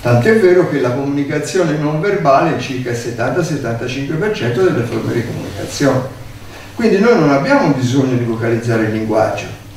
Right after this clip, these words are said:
Però questa è una trappola, nel senso che siamo portati a credere più alle parole che ai fatti. E allora c'è il politico che ci fa tante promesse in campagna elettorale, e noi sì, sì, bravo, lo votiamo, e poi si scopre che lui fa altre cose.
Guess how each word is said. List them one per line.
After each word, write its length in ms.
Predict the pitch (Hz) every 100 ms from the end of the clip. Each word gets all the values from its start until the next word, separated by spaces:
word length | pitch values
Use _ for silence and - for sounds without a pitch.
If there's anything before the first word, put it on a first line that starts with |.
| - - - -
Però 300 | 139 - -
questa 320 | 220 202 175
è 20 | 160
una 140 | -
trappola, 560 | 165 151 156 269 135 170
nel 160 | 165
senso 540 | - 180 160 - 165 -
che 160 | 160
siamo 400 | - 180 180 170
portati 580 | 185 175 - 151 - 139
a 140 | 143
credere 460 | - 190 156 139 131
più 260 | 131 233 220
alle 220 | 180 185
parole 520 | 233 220 135 156 165
che 160 | 190 185
ai 80 |
fatti. 420 | - 120 - - 160 - - - - - - - - - - - - - -
E 100 | 139
allora 340 | 143 151 127
c'è 160 | 127 127
il 160 | 120
politico 580 | 147 180 156 160 127 -
che 160 | 127 123
ci 140 | -
fa 180 | 127 123
tante 320 | 147 135 127
promesse 480 | 120 123 139 135 120
in 80 | 117
campagna 460 | 120 123 131 131
elettorale, 720 | 120 113 - 202 - 165 - 127
e 20 |
noi 260 | 147 151 139
sì, 280 | - 262
sì, 260 | - 262 233
bravo, 580 | 165 208 160 135 131 - - -
lo 180 | 147 139
votiamo, 640 | 143 135 131 120 120 220
e 60 | 214
poi 180 | 170
si 140 | 156 123
scopre 480 | - 117 123 160 139
che 80 |
lui 240 | 110 117 135
fa 300 | 107 104 -
altre 200 | - 139
cose. 320 | 269 -